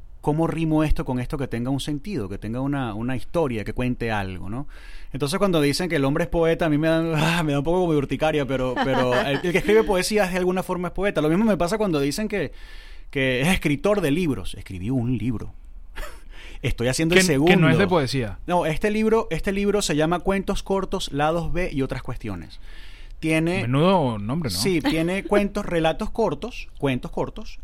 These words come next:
Speaker 1: Tiene, eh, sonetos, eh, décimas, ese tipo de cosas. Y tiene letras de mis canciones, de algunas de mis canciones. Pero no la canción de "Mi amor, te extraño, vuelve", no. Sino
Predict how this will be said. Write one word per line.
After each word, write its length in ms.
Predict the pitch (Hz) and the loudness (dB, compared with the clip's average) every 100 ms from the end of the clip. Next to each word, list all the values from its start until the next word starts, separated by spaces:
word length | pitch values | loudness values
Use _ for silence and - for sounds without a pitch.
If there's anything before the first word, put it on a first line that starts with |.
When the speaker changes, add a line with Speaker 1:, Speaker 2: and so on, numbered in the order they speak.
| - | -8
Speaker 1:
Tiene, 460 | 151 151 160 165 - - - - - | -2 0 0 -2 -6 -16 -16 -14 -6
eh, 300 | 131 123 - - | -4 -4 -6 -8
sonetos, 640 | - 190 151 139 175 - - - | -2 0 2 0 2 2 2 -6
eh, 440 | 123 120 113 110 | -4 -2 -2 -4
décimas, 540 | 110 190 - 165 160 143 | -2 -2 -2 -4 -4 -4
ese 60 | |
tipo 180 | 117 165 | -6 -6
de 60 | 196 | -4
cosas. 360 | 151 139 - - | -4 -6 -8 -10
Y 80 | 117 | -4
tiene 220 | 135 160 | -2 0
letras 360 | 185 202 185 156 | -2 -2 -4 -4
de 100 | 143 | -2
mis 160 | 135 | -2
canciones, 500 | - 127 - 175 143 | -4 -4 -2 -2 0
de 60 | 123 | 0
algunas 260 | 123 165 180 | -2 -2 -2
de 60 | |
mis 120 | 170 | -4
canciones. 420 | 180 180 170 156 - - - - - - | -6 -6 -4 -6 -8 -14 -16 -16 -16 -4
Pero 200 | 156 160 | 0 2
no 160 | 160 170 | 2 2
la 120 | 196 | 0
canción 420 | 185 - 170 175 | 0 0 0 0
de 80 | 170 | 0
"Mi 80 | 156 | 2
amor, 240 | 170 180 | 2 0
te 60 | 160 | -2
extraño, 400 | - 170 175 165 | -2 0 0 2
vuelve", 240 | 165 156 | 2 2
no. 240 | 139 123 101 | 0 0 -2
Sino 420 | 143 127 127 | -2 -2 -2